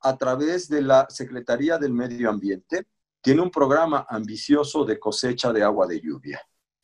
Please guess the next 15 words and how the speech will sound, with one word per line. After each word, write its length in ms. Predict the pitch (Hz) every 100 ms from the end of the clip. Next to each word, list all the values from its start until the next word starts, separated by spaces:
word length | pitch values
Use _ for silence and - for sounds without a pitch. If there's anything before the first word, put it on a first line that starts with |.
| _ _
Un 120 | 135
programa 680 | 160 175 165 170 160 160 170 -
que 220 | 135 135
ha 180 | 139 170
avanzado 800 | 196 165 147 135 170 160 160 160
muy 300 | 135 120 180
bien 360 | 202 165 170 196
y 160 | 117 123
ha 240 | 139 160
mostrado 720 | - 123 117 - 135 143 143 -
tener 320 | 117 123 143
resultados, 840 | 123 - - - 131 135 120 - _ _ _ -
eh, 420 | 107 104 104 - _ _ _ _ _
muy 240 | - 131 180
buenos 540 | 156 143 185 202 -